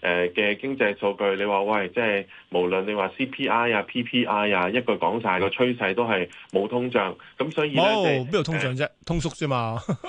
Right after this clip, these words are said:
Speaker 1: 係啦，係啦，有通縮嘅。
Speaker 2: 你講返舉個十，十二月嘅C P I呢，嗱，都好咗啲㗎啦。嗱，連續三個月C P I都係負數嘅，咁而家去到都係零點三，咁全年埋單都有百分之零點二，都少少嘅通脹啦。但係P P I就都少，改善咗㗎啦，都係負，
Speaker 1: 跌咗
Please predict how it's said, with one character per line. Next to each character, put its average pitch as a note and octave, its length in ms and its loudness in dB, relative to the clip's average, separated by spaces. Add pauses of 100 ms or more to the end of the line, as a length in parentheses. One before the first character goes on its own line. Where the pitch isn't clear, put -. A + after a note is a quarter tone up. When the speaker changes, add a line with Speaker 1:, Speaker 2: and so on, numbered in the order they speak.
(440)
Speaker 1:
係 B3 160 4
啦， B3+ 100 0 (300)
係 C3 120 0
啦， C3 140 -2 (140)
有 A#2+ 120 2
通 G#3+ 140 0
縮 G#3+ 40 2
嘅。 G#3+ 80 -2
Speaker 2:
你 A3+ 80 4
講 B3 140 2
返 C#4 100 4
舉 - 100 -10 (120)
個 A3 120 2
十， F3+ 160 0 (380)
十 - 140 -4
二 E3 120 2
月 D#3+ 280 -4
嘅 E3 120 -4
C G3+ 220 -4
P F#3 100 0
I F#3+ 160 4
呢， F#3+ 280 2
嗱， - 160 -6
都 F3 120 -4
好 C#3+ 80 2
咗 D#3 160 2
啲 D#3 160 -2
㗎 C#3+ 120 0
啦。 C3+ 240 2
嗱， C3 240 -4
連 A#2 120 -4
續 B2+ 60 -2
三 F3 260 0
個 D#3 60 -4
月 C3 60 -2
C D#3 160 -4
P E3+ 80 0
I D#3+ 180 0 (240)
都 F3 80 -4
係 C3 180 0
負 A#2 200 -6
數 C3 100 0
嘅， B2 240 0
咁 D3+ 180 -4
而 E3 40 -4
家 F3+ 160 2
去 E3+ 100 2
到 D3+ 100 -4
都 E3+ 100 2
係 E3 60 2
零 G2+ 160 -6
點 B2+ 120 -6
三， E3 200 0 (300)
咁 E3 140 -6
全 - 180 2
年 D3+ 280 0
埋 D3 160 0
單 G#3+ 200 2
都 G#3+ 120 0
有 F3 160 4
百 E3+ 120 2
分 D#3 100 0
之 F3+ 100 -2
零 C3 120 -2
點 C#3 120 -2
二， D#3+ 140 0
都 D3 120 -6
少 - 120 -6
少 D3+ 120 -2
嘅 D#3+ 40 0
通 D#3+ 200 -4
脹 B2 180 0
啦。 C#3+ 200 -2
但 C#3+ 120 0
係 - 40 -14
P G#3 140 0
P G3 140 4
I F#3 80 6
就 C#3+ 160 2 (340)
都 A#3+ 140 4
少， F#3 220 0
改 - 260 2
善 F3+ 180 0
咗 F3 240 4
㗎 F3 40 4
啦， D#3 220 2
都 D3 120 -6
係 F#3 120 2
負， C#3 60 2
Speaker 1:
跌 C#3 100 0
咗 - 40 -4